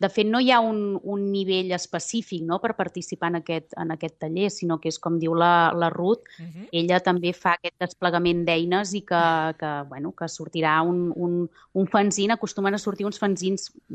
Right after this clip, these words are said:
Speaker 1: molt variats
Speaker 2: Sí.
Speaker 1: i molt rics en quant a,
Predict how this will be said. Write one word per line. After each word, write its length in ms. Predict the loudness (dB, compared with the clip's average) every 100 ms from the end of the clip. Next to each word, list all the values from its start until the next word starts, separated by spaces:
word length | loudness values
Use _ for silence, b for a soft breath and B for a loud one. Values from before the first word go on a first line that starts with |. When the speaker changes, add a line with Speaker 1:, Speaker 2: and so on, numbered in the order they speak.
| -10
Speaker 1:
molt 300 | 0 6 6
variats 560 | 6 4 6 6 4 0
Speaker 2:
Sí. 100 | -6
Speaker 1:
i 80 | -2
molt 460 | 0 -2 -4 -8
rics 400 | -6 -4 -6 -4
en 160 | -4 -6
quant 280 | -6 -4 -2
a, 440 | 0 2 0 -2